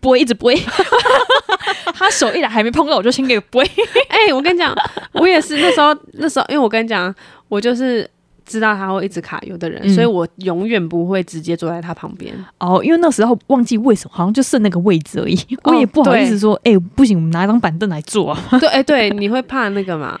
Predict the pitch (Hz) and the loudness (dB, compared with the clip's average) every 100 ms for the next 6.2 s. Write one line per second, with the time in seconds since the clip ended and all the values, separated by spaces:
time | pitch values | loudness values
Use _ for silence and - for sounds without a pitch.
0 | - 202 226 320 285 240 247 220 247 226 | -10 -6 -2 0 0 -2 -2 -6 -10 -8
1 | 233 220 190 208 202 196 185 180 - 180 | -6 -4 -4 -6 -8 -6 -6 -8 -10 -8
2 | 165 151 175 175 156 160 151 151 151 156 | -8 -8 -8 -8 -8 -8 -10 -10 -8 -8
3 | 160 - 160 160 196 208 214 220 185 160 | -10 -16 -12 -10 -2 2 4 4 4 2
4 | 156 151 156 190 180 165 170 147 165 - | 0 -2 0 2 2 0 -2 -6 -10 -8
5 | 202 226 233 247 185 170 165 - 208 196 | -6 -6 -4 -4 -2 -4 -6 -8 -10 -8
6 | 180 - | -8 -10